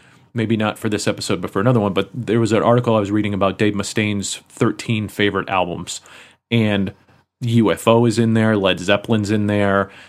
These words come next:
you know, Kiss is in there. There's, there's all these glam and rock and early, you know, uh, metal bands that are part of the, the tapestry that makes up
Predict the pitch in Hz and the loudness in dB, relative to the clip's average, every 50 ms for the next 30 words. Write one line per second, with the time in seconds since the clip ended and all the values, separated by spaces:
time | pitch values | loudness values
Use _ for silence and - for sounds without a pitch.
0 | - _ - 139 120 107 98 92 92 - - - - - 123 120 - 123 107 110 | -18 _ -2 0 2 2 2 2 0 -2 -4 -2 2 2 2 2 2 0 2 2
1 | 113 110 110 107 107 104 104 101 104 - - - 107 101 101 - - - 120 117 | 2 2 2 2 2 2 2 2 2 0 0 2 0 0 0 -2 -6 -2 0 0
2 | 110 107 - - 120 117 117 120 120 120 120 113 110 107 101 - - - - - | 0 0 2 2 4 4 4 4 2 2 2 2 2 0 0 -2 -8 -10 -14 -20
3 | - - _ _ - 127 123 131 120 120 117 120 117 117 117 117 117 - - 117 | -20 -20 _ _ -8 0 2 4 4 6 4 4 4 4 2 2 0 0 -2 -2
4 | 107 101 101 98 101 104 104 107 107 104 - - - - - _ - - 110 104 | -2 0 0 2 4 4 4 4 2 0 -4 -14 -14 -14 -20 _ -2 0 0 2
5 | 101 98 95 - - 120 120 117 117 113 113 104 104 104 101 104 - - - - | 2 0 -2 -2 0 2 2 4 4 4 2 2 2 0 0 -4 -8 -20 -20 -20
6 | - _ _ - - 117 113 110 101 98 98 98 98 101 - - - 107 101 101 | -20 _ _ -2 0 2 2 4 4 4 2 2 0 -2 -4 -4 -2 0 2 2
7 | 98 95 - - 120 117 110 113 104 95 117 107 104 101 98 104 107 104 98 - | 2 0 0 0 2 4 4 4 2 2 2 0 0 0 0 0 0 0 0 -2
8 | - - 110 104 101 98 92 98 107 104 107 104 101 98 - - 85 - 90 92 | 0 0 0 2 2 0 -2 -2 -2 -2 -2 -2 -2 -4 -8 -10 -6 -4 -4 -4
9 | - - 135 147 - 104 - - 104 101 82 85 107 101 - - 101 98 - | 0 0 0 2 2 0 0 0 0 0 2 2 0 0 0 0 -2 -2 -2